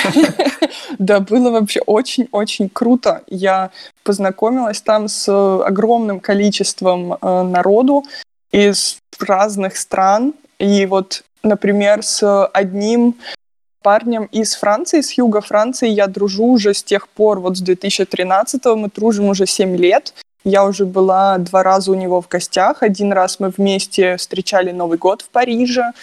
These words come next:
Speaker 2: То есть, э, мы как бы очень много общаемся. И вот так через Октоберфест, грубо говоря, он сидел там за соседним столиком со своими друзьями, я со своими за другим столиком. Такие: «О,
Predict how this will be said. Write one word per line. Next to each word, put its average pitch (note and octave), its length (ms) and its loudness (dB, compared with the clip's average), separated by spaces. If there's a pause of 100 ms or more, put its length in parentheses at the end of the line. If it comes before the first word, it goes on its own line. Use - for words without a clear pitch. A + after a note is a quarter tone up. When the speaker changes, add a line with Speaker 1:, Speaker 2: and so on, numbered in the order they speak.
(180)
Speaker 2:
То F#3+ 100 0
есть, - 400 0
э, D3+ 580 0 (260)
мы G3 200 4
как F3+ 240 -2
бы E3+ 260 2 (680)
очень G3+ 360 0
много F#3 280 2
общаемся. A3+ 720 -2 (200)
И G3+ 120 0
вот A3 280 0
так G3 200 0
через A3 300 -2
Октоберфест, G#3 800 -2
грубо G#3+ 280 2
говоря, G3+ 440 2
он G3+ 200 -2
сидел G3+ 460 -2
там G3 180 -6
за F#3 100 -12
соседним F#3+ 500 -2
столиком F#3+ 520 -4
со - 100 -4
своими B3 440 0
друзьями, B3 640 0
я F#3 240 0
со F#3+ 120 -4
своими F#3 460 0
за F3 200 0
другим G#3 380 0
столиком. C4+ 560 0
Такие: A3 220 0
«О, A3+ 260 2